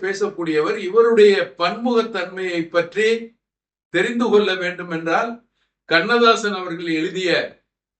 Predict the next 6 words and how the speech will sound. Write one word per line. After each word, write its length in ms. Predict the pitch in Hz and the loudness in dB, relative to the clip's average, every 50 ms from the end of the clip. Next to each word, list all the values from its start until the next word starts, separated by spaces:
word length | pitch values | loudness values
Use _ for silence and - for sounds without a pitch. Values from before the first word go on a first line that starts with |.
| _ _ _ _ _ - | _ _ _ _ _ -4
வனவாசம் 640 | 139 156 170 196 226 233 220 214 - - 220 202 185 175 | -2 0 0 2 2 4 4 2 2 0 -2 -2 -2 -4
என்ற 160 | 175 170 170 165 147 - - - _ _ _ _ _ _ - | -4 0 0 0 0 0 -2 -6 _ _ _ _ _ _ -12
புஸ்தகத்தை 600 | 170 190 196 - 233 220 208 208 208 208 190 170 160 - | -10 -10 -6 0 0 0 0 0 -4 -4 -6 -6 -4 -2
படித்தால் 540 | 160 165 - - - - 185 190 - - - - _ _ _ _ _ _ _ _ _ _ _ _ _ _ - | -2 -2 -2 -4 -4 2 2 4 4 2 -2 -8 _ _ _ _ _ _ _ _ _ _ _ _ _ _ -6
மிகவும் 480 | 151 180 170 208 220 220 233 247 240 180 170 | -4 -2 2 2 2 2 0 -4 -4 -2 -2
அருமையாக 480 | - 202 196 202 208 208 202 202 202 | 0 0 -2 -2 -2 0 0 2 0